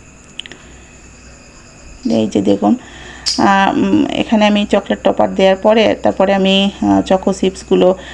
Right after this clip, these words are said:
আর এই চকো চিপসগুলো আমার কিন্তু ডিপে ছিল, অনেকেই মনে করতে পারেন যে, "হ্যাঁ, সাদা সাদা দেখায় কেন বা এরকম কেন?"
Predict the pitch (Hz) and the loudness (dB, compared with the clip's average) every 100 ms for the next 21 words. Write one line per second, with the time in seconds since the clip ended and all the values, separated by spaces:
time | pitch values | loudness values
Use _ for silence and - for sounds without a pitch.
0 | - - - 226 226 214 226 226 214 220 | -8 -4 -2 0 2 0 0 -2 -2 0
1 | 214 202 196 202 202 202 190 190 190 185 | 0 2 0 -2 -2 0 0 0 0 0
2 | - 196 185 - 196 190 202 196 196 196 | 0 2 2 2 2 0 0 0 0 0
3 | 185 190 185 190 196 190 196 196 196 190 | -2 0 0 2 2 2 2 2 0 2
4 | 190 190 170 190 202 190 180 180 185 180 | 0 0 0 0 0 0 0 0 -2 0
5 | 180 190 190 185 190 185 190 185 190 | 0 2 2 4 4 0 -2 0 2